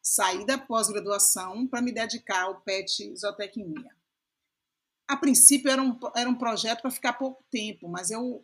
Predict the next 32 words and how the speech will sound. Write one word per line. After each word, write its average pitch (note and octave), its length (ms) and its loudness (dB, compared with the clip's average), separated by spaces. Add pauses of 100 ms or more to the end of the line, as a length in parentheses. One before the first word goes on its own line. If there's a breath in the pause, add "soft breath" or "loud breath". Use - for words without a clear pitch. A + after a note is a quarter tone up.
eu A3 140 -12
peguei B3 340 -2
um D4 120 4
amor G3+ 520 0
tão F4+ 220 2
grande G#3 400 -4
àquilo G#3+ 580 -4 (640)
que - 80 -16
terminei A#3 340 -2
ficando A#3+ 300 -4
dez B3+ 300 0
anos. F3 560 -6 (920)
É, G3+ 720 -4
a A3 100 0
gente B3+ 520 2
não C#4 260 2
tinha, D#4+ 500 4
nessa G3 380 0
época, G3+ 640 -6
o F#3 160 -2
edital G#3+ 640 0
ainda G3 260 -8 (100)
era, G#3 300 -2 (580)
é, F3+ 440 -8
selecionava A3+ 640 4
os A3 100 0
melhores A3+ 480 2
alunos G#3+ 680 0
com G#3 360 -6
média G3+ 480 -4
muito G#3+ 540 0
alta A3+ 720 -4